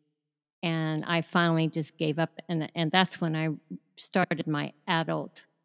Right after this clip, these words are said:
journey as a Christian. I turned to God and I just gave up. I surrendered. I said, "I have, I," this wasn't like a momentary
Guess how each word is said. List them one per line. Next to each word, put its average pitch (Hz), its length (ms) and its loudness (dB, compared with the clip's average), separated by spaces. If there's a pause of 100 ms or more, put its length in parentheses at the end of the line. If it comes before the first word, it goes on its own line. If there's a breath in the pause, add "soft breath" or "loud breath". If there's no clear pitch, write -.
(320)
journey 160 680 -2 (260)
as 170 180 -2
a 170 60 -6
Christian. 151 500 -12
I 160 360 -4
turned 202 260 0
to 180 80 -2
God 147 400 -4
and 160 180 -2
I 156 80 -4
just - 380 -12 (140)
gave 160 260 -8
up. - 160 -14 (180)
I 160 140 -4
surrendered. 165 640 -4
I 160 100 -4
said, 160 180 -12
"I 156 100 -8
have, 143 180 -10 (200)
I," 151 220 -6 (1040 loud breath)
this 220 220 2
wasn't 220 280 2
like 196 160 4
a 180 60 6
momentary 170 720 2